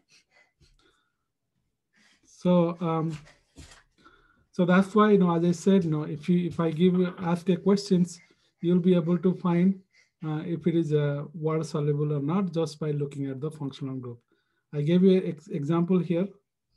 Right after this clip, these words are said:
Um, there are two, two organic molecule, ethanol,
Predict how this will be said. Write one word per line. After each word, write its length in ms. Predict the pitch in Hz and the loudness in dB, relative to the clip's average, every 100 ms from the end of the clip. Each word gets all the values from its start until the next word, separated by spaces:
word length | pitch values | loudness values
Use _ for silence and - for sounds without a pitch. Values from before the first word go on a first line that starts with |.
| _ _ _ - | _ _ _ -8
Um, 420 | 151 147 147 147 147 _ _ _ _ _ _ _ _ _ _ - | -4 -2 -2 -4 -8 _ _ _ _ _ _ _ _ _ _ -6
there 140 | 156 | -6
are 40 | |
two, 480 | 147 190 190 196 - - _ | -2 4 6 4 0 -16 _
two 160 | 196 185 | 2 4
organic 440 | 175 165 165 165 | 4 2 -2 -2
molecule, 460 | 170 151 143 165 190 196 _ _ _ 160 | -4 -4 -4 -6 -6 -8 _ _ _ -12
ethanol, 540 | 147 165 143 143 | -6 -4 -4 -6